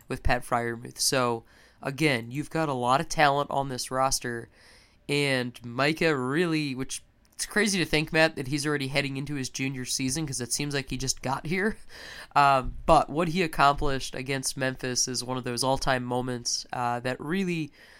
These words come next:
sets the tone, continues to lay that foundation for the future because, you know, you're, you're moving on without Jan Johnson. You're moving on without Cam Brown.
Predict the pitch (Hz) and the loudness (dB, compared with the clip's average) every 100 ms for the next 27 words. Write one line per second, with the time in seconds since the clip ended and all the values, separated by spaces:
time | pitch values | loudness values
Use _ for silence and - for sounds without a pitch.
0 | - _ _ _ - - 226 233 - - | -20 _ _ _ 0 4 4 4 0 -2
1 | 165 - 185 185 185 180 175 - 151 - | -4 2 6 6 6 2 -2 -2 -2 0
2 | 190 190 180 - 160 156 151 - 139 143 | 0 0 0 0 2 4 2 2 -2 0
3 | 143 - 147 - 131 123 - 139 - 123 | -2 -2 -6 -6 -8 -8 -6 -6 -4 -6
4 | 120 127 - 123 117 - - - - - | -6 -8 -2 -2 -2 -4 -8 -14 -20 -4
5 | 233 190 165 180 - 151 143 147 165 147 | 2 4 4 2 -2 -2 0 0 2 4
6 | 143 151 147 139 - 135 131 127 120 127 | 4 4 0 0 -2 -4 -2 -2 -2 -8
7 | 123 120 135 156 156 143 139 143 135 - | -10 -6 -4 -2 0 0 2 0 0 0
8 | 143 131 131 127 123 123 | -4 -2 0 0 0 -4